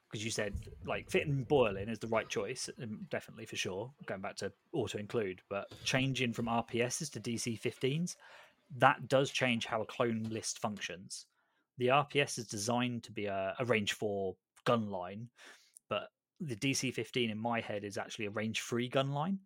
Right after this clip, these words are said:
It's a range four weapon, uh, so you look at me funny,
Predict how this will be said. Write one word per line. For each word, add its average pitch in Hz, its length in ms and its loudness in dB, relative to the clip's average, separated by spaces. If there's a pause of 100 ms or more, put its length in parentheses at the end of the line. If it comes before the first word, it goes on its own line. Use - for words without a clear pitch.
(560)
It's 127 100 -4
a 127 60 0
range 151 180 0
four 165 160 2
weapon, 156 520 2 (760)
uh, 143 160 2
so - 160 0
you 107 200 2
look 147 120 4
at 139 60 -4
me 123 100 -4
funny, 120 460 2